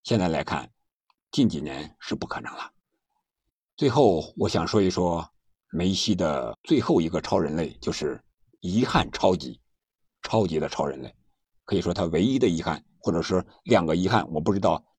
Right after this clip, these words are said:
梅西会选择哪个是他最遗憾的事情，就是世界杯和未能在巴塞罗那退役终老。我不知道梅西对大力神杯的感觉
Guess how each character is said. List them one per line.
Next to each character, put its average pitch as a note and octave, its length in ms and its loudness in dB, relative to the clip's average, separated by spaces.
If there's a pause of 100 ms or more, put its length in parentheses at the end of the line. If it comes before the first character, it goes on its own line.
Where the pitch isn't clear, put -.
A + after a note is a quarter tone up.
梅 F#2 140 -2
西 A2 180 -2
会 A2 160 0
选 D#2 240 -2
择 F2+ 80 2
哪 D#2 220 -2
个 E2 160 -4
是 - 160 -10
他 F#2 100 -4
最 G#2+ 180 -2
遗 C#2 140 -8
憾 - 140 -10
的 - 60 -12
事 - 140 -12
情， - 160 -14 (520)
就 G#2+ 120 -2
是 D2 280 -4 (320)
世 - 160 -4
界 F2 120 2
杯 F#2 240 0 (260)
和 C2+ 440 -6 (680)
未 G#2 160 6
能 D2+ 200 -4
在 D2 280 0
巴 F2 240 -2
塞 - 280 -4
罗 - 200 -8
那 D#2 240 -6 (360)
退 - 160 -2
役 D2 180 -8
终 D2 160 -6
老。 - 180 -12 (340)
我 E2 120 -2
不 F#2+ 140 0
知 G2 120 0
道 C#2 320 0 (400)
梅 F#2 160 0
西 A2 420 -2
对 G#2+ 180 -2
大 - 160 0
力 G2 100 2
神 G#2+ 220 0
杯 A#2+ 100 4
的 A2+ 100 2
感 - 200 -4
觉 D2 240 -6